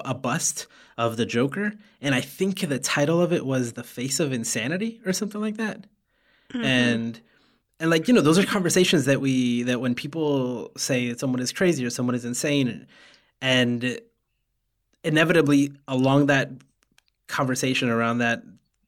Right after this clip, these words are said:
Speaker 1: somebody s-, brings up mental health, right? And although these are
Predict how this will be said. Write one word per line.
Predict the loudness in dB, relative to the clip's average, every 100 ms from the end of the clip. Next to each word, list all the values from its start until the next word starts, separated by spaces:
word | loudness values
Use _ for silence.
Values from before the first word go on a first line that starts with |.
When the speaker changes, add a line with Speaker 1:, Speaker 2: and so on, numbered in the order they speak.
| _
Speaker 1:
somebody | -2 2 4
s-, | 2 -2
brings | -2 0 0
up | 0
mental | -2 -2 -4
health, | -6 -8 -8 -6
right? | -4
And | -2 0
although | 2 4 4
these | 2 4
are | 2